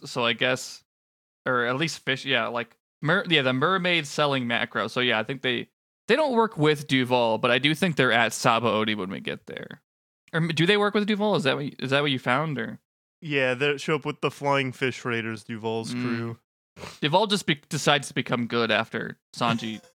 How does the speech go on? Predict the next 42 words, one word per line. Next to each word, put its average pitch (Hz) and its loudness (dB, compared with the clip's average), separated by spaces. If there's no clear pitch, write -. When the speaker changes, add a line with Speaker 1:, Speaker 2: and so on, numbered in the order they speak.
Speaker 2:
<laughs> - -8
Speaker 1:
kicks 143 -2
him 117 0
into 110 -2
shape. 110 -4
Speaker 2:
<laughs> 233 2
Yeah. 196 4
Speaker 1:
He 143 -2
saves 160 2
Camie, 135 2
and 120 2
he's 120 -8
like, 120 -4
"You 143 -4
tricked 135 -4
me," 117 0
and 113 -2
he, 113 -10
they're 120 0
like, 120 0
"I 123 2
didn't 151 -2
actually 139 -4
trick 131 -6
you." 92 -10
So 147 0
then 143 2
they 143 4
do 131 0
go 131 0
back 120 0
down 117 2
there 110 -4
and 110 -6
find 107 -10
the 120 -10
treasure. 110 -12
But - 0
now 127 4
Camie 110 -2
is - -6
saved. - -14